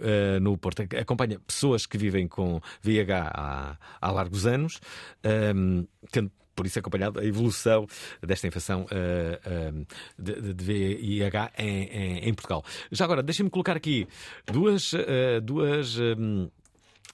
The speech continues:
na verdade, três mensagens que, entretanto, nos chegarem, ouvintes da Pravaral, eh, juntem-se a nós.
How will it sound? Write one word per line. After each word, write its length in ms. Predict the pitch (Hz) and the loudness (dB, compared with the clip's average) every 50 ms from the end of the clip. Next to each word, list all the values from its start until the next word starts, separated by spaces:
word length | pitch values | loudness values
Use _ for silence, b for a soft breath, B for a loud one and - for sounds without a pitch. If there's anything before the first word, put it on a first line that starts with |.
| _ - _ - | _ -16 _ -4
na 80 | 123 | -2
verdade, 220 | 107 110 147 151 - | 0 0 0 -2 0
três 220 | - 208 220 208 180 | 0 0 2 2 2
mensagens 400 | 190 170 - - 110 101 98 92 | 2 2 2 0 0 0 -2 -2
que, 80 | - | -2
entretanto, 260 | 127 107 - 113 98 - | -4 -2 -4 -6 -4 -4
nos 100 | 104 - | -4 -4
chegarem, 340 | - 95 101 123 151 165 - | -2 -2 -2 0 -2 -2 -4
ouvintes 320 | - 92 90 104 98 - | -4 -2 -2 -2 -4 -2
da 240 | - 98 98 95 90 | -2 0 0 0 0
Pravaral, 400 | 87 98 92 90 87 87 104 123 - | -2 -2 -4 -2 -2 0 -2 -2 -2
eh, 400 | - 101 98 98 95 92 90 90 - B B B | -4 -2 -2 0 0 0 -2 -4 -6 B B B
juntem-se 320 | B 139 165 147 120 - | B 0 2 2 2 0
a 40 | 127 | 0
nós. 260 | 113 117 139 160 - | 2 2 0 0 -2